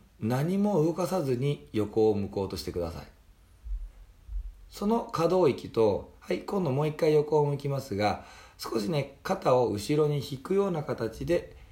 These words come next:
引いてから横を向いてみてください。どうですか？横の向き方、肩を少し引いて、後ろに引いて、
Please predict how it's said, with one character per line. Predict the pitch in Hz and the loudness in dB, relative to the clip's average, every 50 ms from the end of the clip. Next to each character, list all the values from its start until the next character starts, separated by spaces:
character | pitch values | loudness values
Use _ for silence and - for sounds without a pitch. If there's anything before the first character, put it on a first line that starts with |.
| - - - _ - - - - | -20 -20 -20 _ -20 -14 -8 -4
引 | 143 139 143 143 | -2 0 0 -2
い | 143 | 0
て | - 151 | -2 -4
か | 147 - 196 214 | -2 -2 -2 0
ら | 226 214 | 0 2
横 | 170 131 117 - - 110 117 127 | 2 2 0 0 0 0 2 2
を | 120 | 2
向 | 107 101 98 | 0 -2 -4
い | 92 | -6
て | - | -6
み | 98 92 90 | -8 -8 -8
て | - - | -8 -8
く | - | -10
だ | 80 - | -10 -12
さ | 73 - - | -12 -16 -18
い。 | - - - _ _ - - - - - - _ - _ _ _ _ _ - _ - _ - - - - - - 165 | -20 -20 -20 _ _ -20 -20 -20 -20 -20 -20 _ -20 _ _ _ _ _ -20 _ -20 _ -20 -20 -20 -20 -14 -8 -4
ど | 185 196 | -2 -2
う | 190 | 0
で | 156 113 | 0 -2
す | - | -4
か？ | - - 90 85 - - - - - - - - - - - - - - - - - - - - - - | -2 -2 -2 -2 -2 -4 -12 -18 -20 -20 -20 -20 -20 -20 -20 -20 -20 -20 -20 -20 -20 -20 -20 -20 -8 -2
横 | - 127 127 - 180 180 | 0 2 2 2 2 2
の | 185 165 | 4 2
向 | 151 147 143 | 2 2 0
き | - 156 | 0 2
方、 | 147 151 131 - - 123 - - - - - - - - - - - | 2 2 2 4 2 0 0 0 -6 -16 -18 -20 -20 -20 -14 -6 -2
肩 | - 196 208 208 214 165 | 0 0 2 4 4 6
を | 135 117 | 6 4
少 | 107 - - 147 | 2 0 -2 -2
し | 123 - 101 | -2 -2 -4
引 | 87 - - 165 170 170 | -4 -2 -2 -2 -2 -2
い | 160 | -2
て、 | 151 - 165 156 - - - - - | 0 0 0 0 -2 -4 -12 -10 -8
後 | 131 113 - - 156 156 | -6 -6 -4 0 0 0
ろ | 151 | 0
に | 156 156 147 | 0 -2 -4
引 | - - 165 160 160 | -6 -4 -4 -2 -2
い | 156 151 | -4 -4
て、 | - - 190 175 151 - | -2 0 2 2 2 0